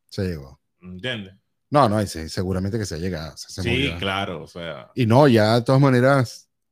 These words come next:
Speaker 1: s-, está comprobadísimo. Este, y lo han hecho varias veces. No han bajado en la luna, pero han llegado, le han dado la vuelta y vuelven a bajar.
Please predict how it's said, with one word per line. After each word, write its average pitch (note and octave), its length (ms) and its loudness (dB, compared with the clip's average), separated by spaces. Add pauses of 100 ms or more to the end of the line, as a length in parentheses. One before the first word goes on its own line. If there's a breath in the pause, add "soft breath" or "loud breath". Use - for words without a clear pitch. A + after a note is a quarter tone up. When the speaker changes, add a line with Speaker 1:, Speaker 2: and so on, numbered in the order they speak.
(260)
Speaker 1:
s-, - 280 -20 (140)
está G#2+ 300 -8
comprobadísimo. A2+ 800 0 (540)
Este, G2+ 340 -4
y G#2+ 40 -2
lo F#2+ 100 -2
han G#2 80 -4
hecho A#2+ 160 -2
varias A#2 240 2
veces. G2+ 300 -2
No B2 260 6
han C#3 100 2
bajado D3+ 460 2
en D3 80 -2
la A2+ 80 0
luna, F2+ 340 -6 (600)
pero G#2 160 2
han G2 100 -2
llegado, A2 460 2
le G2+ 100 0
han F#2+ 100 -2
dado G#2 160 -2
la A2 80 0
vuelta G2 320 -2
y - 40 -4
vuelven G2+ 240 -4
a G2+ 40 -4
bajar. D#2+ 300 -8